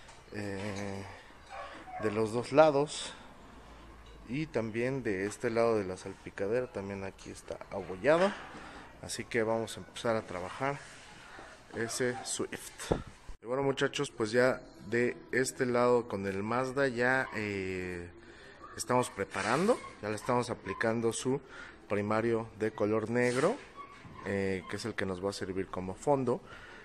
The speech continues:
Eh, eso se los platicaba en otro video. Cuando son colores oscuros, en este caso un azul marino, llevan un primer negro,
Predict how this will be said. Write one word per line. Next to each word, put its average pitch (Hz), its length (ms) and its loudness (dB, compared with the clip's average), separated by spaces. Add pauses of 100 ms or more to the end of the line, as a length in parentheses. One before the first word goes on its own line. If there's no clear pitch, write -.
(300)
Eh, 104 300 2
eso 123 140 -2
se 110 120 -2
los 95 120 -4
platicaba 117 680 6
en 107 100 2
otro 113 280 0
video. 139 360 4 (600)
Cuando 101 220 0
son 123 200 2
colores 123 360 6
oscuros, 120 640 2
en 101 100 0
este 101 220 -4
caso 107 380 2
un 104 180 2
azul 107 300 0
marino, 127 480 4 (540)
llevan 104 400 8
un 98 160 0
primer 92 520 0
negro, 98 340 0